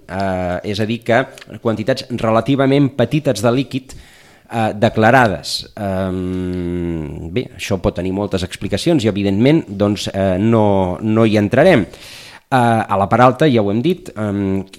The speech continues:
amb la suma de tot, Rafael Font, tot i que la quantitat de dipòsit és petita, amb la resta, doncs, se'n va als quatre-cents seixanta-cinc, mil, i María José Lores, dos-cents setanta-set mil, o Jaume Monasterio, cent trenta mil, que són els tres que estarien per sobre dels,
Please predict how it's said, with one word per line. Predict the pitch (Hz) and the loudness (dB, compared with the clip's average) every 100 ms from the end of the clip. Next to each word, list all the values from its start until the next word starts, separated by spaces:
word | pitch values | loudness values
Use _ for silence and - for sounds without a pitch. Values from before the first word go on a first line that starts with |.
| - | -4
amb | 104 104 | 0 0
la | 98 | -2
suma | - 151 139 123 | 0 2 4 4
de | 123 | 4
tot, | 139 - - | 2 0 -6
Rafael | 113 104 120 107 | -4 -2 -2 -2
Font, | - 139 95 73 - | 2 2 0 -4 -6
tot | 117 113 | -4 -4
i | |
que | - | -2
la | 98 95 90 92 95 | 0 0 -4 -4 -2
quantitat | 110 104 107 | 0 2 2
de | 107 | 2
dipòsit | 101 107 104 | 0 0 -2
és | 101 | 0
petita, | 110 160 - 95 - - - | -2 -2 -4 -4 -6 -20 -12
amb | 117 110 | -6 -2
la | 107 | -2
resta, | 104 127 120 - 87 78 - | 0 0 -2 -4 -4 -6 -10
doncs, | 95 110 104 - | 0 0 0 0
se'n | 101 | 0
va | 104 | 2
als | 113 98 - | 0 0 -6
quatre-cents | 104 92 104 110 | -4 -2 -2 -2
seixanta-cinc, | 104 101 98 147 165 240 113 | -4 -4 -2 0 -2 -4 -2
mil, | 110 165 185 - _ _ _ _ _ _ - - - | 2 4 2 -6 _ _ _ _ _ _ -20 -18 -4
i | 123 135 156 | 0 2 4
María | 131 101 | 2 0
José | 98 - | -4 0
Lores, | 117 131 143 | 4 4 4
dos-cents | 113 107 107 | 0 -2 -2
setanta-set | 98 107 107 123 | 0 -2 -2 -2
mil, | 123 143 151 147 - | 0 0 0 -4 -12
o | - 104 | -4 2
Jaume | 110 117 | 4 4
Monasterio, | 120 104 - 98 | 4 0 0 0
cent | 98 101 | 0 -2
trenta | 87 82 76 | -4 -8 -12
mil, | 69 | -10
que | 90 | -6
són | 107 | -4
els | 95 - | -4 0
tres | 98 - | 0 0
que | |
estarien | 110 92 95 | -2 0 0
per | 92 - | -2 -2
sobre | 98 95 | 0 0
dels, | 92 85 - | 0 -2 -6